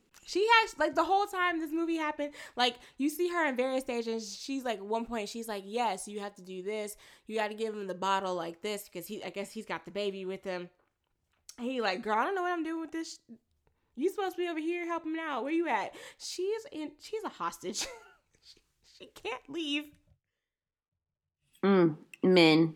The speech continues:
Speaker 1: She's trying to explain to him, like, how to turn on the oven and shit. I'm like,
Speaker 2: <laughs> "And I can't do this.
Speaker 1: "I
Speaker 2: When
Speaker 1: don't
Speaker 2: will you be
Speaker 1: know."
Speaker 2: home?" <laughs>
Speaker 1: Uh, and she's like, uh, she's, she's taking it in stride. That's the one funny part about this movie. It's like the tellers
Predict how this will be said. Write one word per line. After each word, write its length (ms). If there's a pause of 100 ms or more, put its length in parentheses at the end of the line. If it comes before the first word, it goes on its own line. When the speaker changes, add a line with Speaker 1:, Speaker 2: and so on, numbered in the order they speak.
(160)
Speaker 1:
She's 140
trying 140
to 60
explain 320
to 60
him, 140
like, 120
how 120
to 80
turn 180
on 140
the 60
oven 300
and 140
shit. 380
I'm 160
like, 320
Speaker 2:
<laughs> 360
"And 160
I 200
can't 360
do 240
this. 360 (320)
Speaker 1:
"I 40
Speaker 2:
When 160
Speaker 1:
don't 180
Speaker 2:
will 460
you 140
be 60
Speaker 1:
know." 440
Speaker 2:
home?" 280
<laughs> 100
Speaker 1:
Uh, 1120
and 120
she's 200
like, 320
uh, 60 (140)
she's, 340
she's 140
taking 580
it 60
in 40
stride. 640
That's 180
the 140
one 160 (220)
funny 240
part 220
about 240
this 80
movie. 360 (580)
It's 120
like 180
the 80
tellers 560